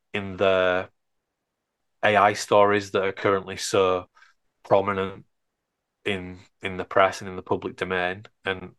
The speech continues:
you know, tools that are actually starting to change people's lives. One of the godfathers of, of that field is, uh, Geoffrey Hinton, who's London-born,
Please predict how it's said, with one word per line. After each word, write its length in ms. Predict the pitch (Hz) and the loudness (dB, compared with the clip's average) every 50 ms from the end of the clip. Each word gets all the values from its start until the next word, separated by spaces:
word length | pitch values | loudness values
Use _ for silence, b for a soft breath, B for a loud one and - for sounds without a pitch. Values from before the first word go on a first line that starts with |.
| _ _ - | _ _ -10
you 80 | 101 95 | -8 -8
know, 80 | 90 | -8
tools 380 | 90 - - - 98 92 92 92 | -8 -6 -4 -4 -2 -2 -2 -2
that 80 | 95 92 | 0 0
are 80 | 92 | 0
actually 180 | - - - 92 | -2 -4 -8 -6
starting 300 | - - 101 92 90 - | -2 0 0 0 0 -4
to 80 | - | -10
change 280 | - - 101 92 92 - | -6 -2 -2 -2 -4 -6
people's 380 | - 95 90 - 92 92 87 101 | -8 -8 -8 -6 -8 -4 0 2
lives. 580 | 92 92 90 - 120 117 - - - - - _ _ _ _ _ _ _ _ _ _ _ _ _ _ _ _ _ | 2 2 2 0 -2 -12 -16 -16 -16 -16 -16 _ _ _ _ _ _ _ _ _ _ _ _ _ _ _ _ _
One 160 | - 113 113 110 | 0 2 2 2
of 140 | 107 98 | 2 0
the 100 | 95 107 | -2 -4
godfathers 800 | 101 95 - 107 104 104 - - - 110 98 98 98 95 95 92 | -4 0 4 4 4 4 4 4 6 8 8 8 6 4 -2 -6
of, 240 | 98 95 90 - - - | -6 -6 -8 -8 -10 -8
of 140 | 101 92 - | -8 -2 2
that 180 | - 92 - - | 2 2 2 0
field 400 | - - - 104 95 92 87 92 | -6 -4 0 0 0 0 0 -2
is, 320 | 90 90 - - - - _ _ - | -6 -6 -8 -12 -14 -16 _ _ -8
uh, 120 | 104 95 92 | -6 -6 -4
Geoffrey 420 | - - 110 101 - - 104 90 | -2 0 0 0 0 -2 -4 -4
Hinton, 480 | 90 104 98 101 101 - 101 90 95 101 | -4 -4 -6 -6 -6 -2 -2 -2 -2 -2
who's 260 | 98 95 95 92 107 | -4 -6 -8 -10 -10
London-born, 880 | - 98 98 98 98 95 98 95 92 90 98 95 92 90 90 92 98 | -6 -4 -4 -4 -2 -4 -6 -4 0 2 2 2 2 2 -2 -4 -8